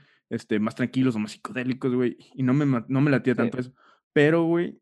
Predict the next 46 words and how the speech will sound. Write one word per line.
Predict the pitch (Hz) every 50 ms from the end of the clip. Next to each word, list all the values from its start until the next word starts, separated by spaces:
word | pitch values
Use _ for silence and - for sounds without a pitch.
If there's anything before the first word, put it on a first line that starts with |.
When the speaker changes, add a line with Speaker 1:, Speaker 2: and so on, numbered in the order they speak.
| _ _
Speaker 1:
honestamente, | - 131 131 139 143 165 160 143 143 143 143 160
o | 131
sea, | 110 120 113
escuchando | - - 120 - - 127 135
así | 131 135 131
de | 135 107
que | 107 101
ya | 95 104 104
toda | - - -
la | -
discografía | - - 104 95 82 64 - - 113 110 113 117 113
y | 113
ese | 113 - 135
pedo, | 127 - 135 139
güey, | 120 113
o | 104
sea, | 107 104 104
no, | 113 110
así | 107 - 110
están. | - 117 113 110 - 67
O | 110 107
sea, | 110 110 110 110
es, | 117 113 - - - _ _ _ _ _ _ _ -
es, | 135 139 139 - - -
es | - 147 139 175
increíble, | 175 170 - 107 101 113 127 135 139 135
güey, | 131 135 135
lo | 127 117
mucho | 107 107 113 - - 139 135
que | 131 117 104 95 80 - _ _ _ _ _ _ _ _ _ _ _ _ _ _ -
aportaron | - 131 - 131 120 - - 123 135 139 139
las | 139 131
dos | 180 208 180
bandas, | 151 147 139 113 101
pero | - 139 127 123
los | 123 120 123
Beatles | 139 160 165 147
así | 123 123 143
de | 143 147 143
que | 131 120 - -
a | 120 120 -
cre-, | 123 120 110
a | 107
la | 120 120
creación | - 117 113 107 - 127 123 131 139
de | 147 147 139 120 107 -